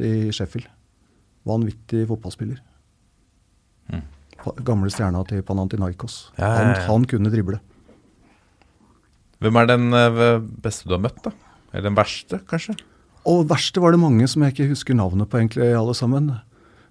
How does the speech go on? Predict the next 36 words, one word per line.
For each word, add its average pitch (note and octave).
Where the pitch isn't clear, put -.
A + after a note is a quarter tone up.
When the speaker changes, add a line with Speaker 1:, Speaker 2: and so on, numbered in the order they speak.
Speaker 1:
Eh, A#2
noen A2+
av A2+
de A#2
var, A2
eh, A2
var A2
vonde G2
og G#2
harde G2
å G#2
møte. G#2+
Eh, G2
Ifi -
Onora G2+
på A#2
Gillingham, G#2
for A2+
eksempel. A2
Altså G#2+
en G#2
fyr A2+
som A2
løk A2
like A2
fort -
som G#2+
Karev, G2+
men A2+
han G#2+
svingte G2+
ikke G2+
når G2+
han -
så G2+
det. B2